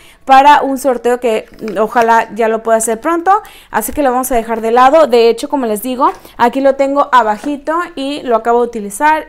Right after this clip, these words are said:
y es este, este es el mío. Y bueno, como les digo, aquí sí le vamos a hacer swatch para que vean. Y vamos a probar. Y sí, huele un poquito a ese tipo, eh, frutal, pero bueno, ustedes lo ven por acá, así es como se ve y te deja como un acabado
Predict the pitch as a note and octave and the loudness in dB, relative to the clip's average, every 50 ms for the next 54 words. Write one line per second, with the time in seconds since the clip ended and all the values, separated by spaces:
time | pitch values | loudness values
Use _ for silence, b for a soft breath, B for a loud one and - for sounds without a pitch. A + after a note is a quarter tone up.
0 | - - A#3+ A#3+ A#3 A#3 A#3 A#3 - A#3 G#3+ G#3+ A3 - C#4 C4+ B3+ - A#3 G#3+ | -8 -6 -4 0 0 0 0 -2 -4 -6 -6 -6 -6 -4 -4 -4 -4 -4 -6 -8
1 | A3+ A3 G#3 G#3 G#3+ G#3+ G#3+ A3 A3+ B3+ E4+ G#4 - B B B B B B B | -8 -8 -8 -6 -6 -4 -4 -4 -4 -4 -4 -6 -6 B B B B B B B
2 | B D#4 F4+ F#4 F4 E4+ E4+ D#4+ E4 C#4+ B3+ A#3+ A#3 A#3 B3+ A#3+ B3+ C#4+ C#4 - | B -4 -2 0 0 0 0 0 -2 -2 0 -2 -2 -2 -4 -4 -2 -2 -2 0
3 | A3+ G#3+ - - B3 A#3 - A#3 A3+ G3+ G3+ G#3 G#3 F#3+ F#3+ - F#3+ F#3+ F#3+ - | -2 -4 -6 -6 -8 -6 -6 -6 -6 -6 -6 -8 -10 -12 -10 -10 -10 -10 -10 -10
4 | - - - - D#4+ F4+ G4 G#4+ G#4+ G#4 - - G#3 - G3+ G#3 A#3 D4 F4+ F#4+ | -12 -14 -12 -10 -8 -6 -6 -6 -8 -8 -10 -12 -12 -10 -10 -10 -8 -8 -8 -8
5 | G4 A4 A4 B B B B B B B - - - - - A#3 A3+ G3+ F#3 F#3+ | -8 -10 -12 B B B B B B B -20 -20 -20 -18 -14 -10 -6 -6 -6 -6
6 | G#3 A3+ G#3+ - - A3 G#3+ G#3+ A3 A3 B B B B B B - A3+ G#3+ G#3+ | -6 -8 -10 -8 -4 -4 -2 -2 -2 -6 B B B B B B -6 -2 0 2
7 | G3+ G3+ G#3 A#3+ - - - - - b b b b b - - A3+ A3 G#3+ B3+ | 2 2 0 -2 -8 -16 -18 -18 -20 b b b b b -12 -8 -8 -6 -6 -4
8 | C#4+ D4 C#4+ C#4+ D4 C#4+ C#4 C#4+ C#4+ - C4 B3 - C#4 C4+ C#4 C#4 - - A#3+ | -2 2 2 2 2 2 0 -2 -4 -4 -4 -4 0 2 2 2 2 0 0 0
9 | A#3 A#3+ B3+ C4 - - A3+ A3+ A3 - A#3+ - B3 A#3+ - B3 B3+ C4+ C4+ b | 0 2 0 0 -2 -4 -6 -6 -6 -8 -12 -12 -10 -6 -2 -2 -2 -2 -4 b
10 | b b b b b b A#3 A#3 A#3 A#3 A#3+ A#3 A3 A3 - A#3 A3+ A#3+ C#4 D4+ | b b b b b b -4 -4 -4 -4 -4 -8 -6 -4 0 2 2 2 2 0
11 | C#4+ - C4 A#3+ A#3 A3 A3 G#3+ G3 - G#3+ G#3+ G#3+ - B3 B3+ C4 B3+ A#3+ A3 | -2 -2 0 0 0 -2 -4 -6 -8 -8 -10 -8 -4 -2 -2 -2 -2 -2 -4 -4
12 | G#3+ G#3+ A3 A#3+ A#3+ A3 G#3 G#3 - A#3+ B3+ B3+ - - A#3 A#3 - A#3+ B3 - | -4 -6 -6 -4 -4 -4 -4 -4 -4 -4 -4 -4 -4 -6 -8 -8 -8 -10 -8 -8
13 | - A3 A3+ - C4 B3+ A#3 - A3 G3+ G#3+ B3 D4+ D#4 D4+ C4 A#3+ A3+ A3 A3+ | -8 -8 -8 -8 -8 -8 -8 -8 -6 -4 -2 0 -2 -2 0 -2 -2 0 0 -2
14 | A3+ A3 - B3+ B3+ B3+ C4 B3 A3+ G#3+ G#3+ G#3 G#3 G#3+ A3 A3+ A#3 B3 - A#3+ | -4 -4 -4 -6 -4 -4 -4 -6 -6 -4 -6 -6 -4 -4 -4 -4 -6 -6 -8 -10
15 | A#3 - A3 G3+ G#3 G#3 G3+ G#3 A#3 A#3+ A#3+ A#3+ | -6 -6 -4 -2 -2 -2 -2 0 0 0 0 -2